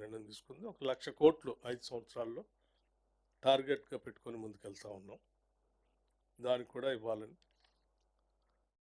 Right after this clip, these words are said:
ఎక్కడా లేనటువంటి విధంగా మొట్టమొదటిసారి రాష్ట్రంలో హెల్త్ డిజిటల్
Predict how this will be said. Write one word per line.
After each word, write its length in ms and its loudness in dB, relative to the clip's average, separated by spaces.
ఎక్కడా 220 10
లేనటువంటి 640 4
విధంగా 380 4
మొట్టమొదటిసారి 840 0
రాష్ట్రంలో 720 -2
హెల్త్ 340 4
డిజిటల్ 480 2